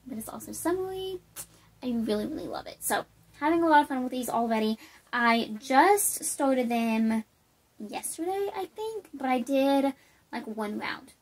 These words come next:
yesterday. So I did the majority of this early this morning, um, and yeah, love, love them so much. Really excited to have the first one done just so I can try it on and see how it looks.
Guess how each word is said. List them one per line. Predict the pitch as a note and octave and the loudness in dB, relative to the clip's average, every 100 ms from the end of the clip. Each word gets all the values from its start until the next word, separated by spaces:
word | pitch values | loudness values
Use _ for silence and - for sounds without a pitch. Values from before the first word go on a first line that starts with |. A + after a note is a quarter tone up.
| - | -10
yesterday. | G#3 A3 - - - | -6 -4 -6 -8 -8
So | - | -4
I | A#3+ | 0
did | D4 F4 | 0 0
the | |
majority | G4+ D4 C4+ B3+ A#3+ | 2 2 2 2 0
of | A3 G#3 | 0 -2
this | G#3+ A3 - - | -4 -2 -4 -4
early | A#3+ C#4 | -2 0
this | D#4 C#4 A3+ | 2 0 -4
morning, | G#3+ G#3+ G#3+ B3+ _ _ _ _ _ A#3+ | -6 -6 -6 -8 _ _ _ _ _ -6
um, | A3+ G#3+ G#3 G#3 A3 _ - | -4 -4 -6 -12 -18 _ -20
and | A3 G#3 | -20 -18
yeah, | - - _ _ _ _ - | -18 -20 _ _ _ _ -8
love, | A3+ F#3 G3+ G3+ | 0 2 2 0
love | G3+ F#3+ | -6 -8
them | - C3 - _ _ - | -10 -12 -16 _ _ -12
so | - | -10
much. | C3 - - - _ _ _ | -8 -10 -16 -18 _ _ _
Really | B3+ B3+ | 0 0
excited | A3 - G3 | 0 -2 -2
to | G#3+ | -4
have | A3 G#3+ | -8 -8
the | |
first | - G#3+ - | -10 -10 -10
one | G#3 | -12
done | F#3 F3+ | -10 -10
just | G#3+ G#3+ | -8 -6
so | G#3 | -4
I | G#3+ | -6
can | - G#3 G3+ - | -8 -10 -10 -10
try | - D#4 | -8 -6
it | A#4+ | -2
on | A#4 | -2
and | A3+ | -2
see | - C4+ | -4 -4
how | C#4+ | -4
it | E4+ | -6
looks. | D4 - - | -8 -8 -10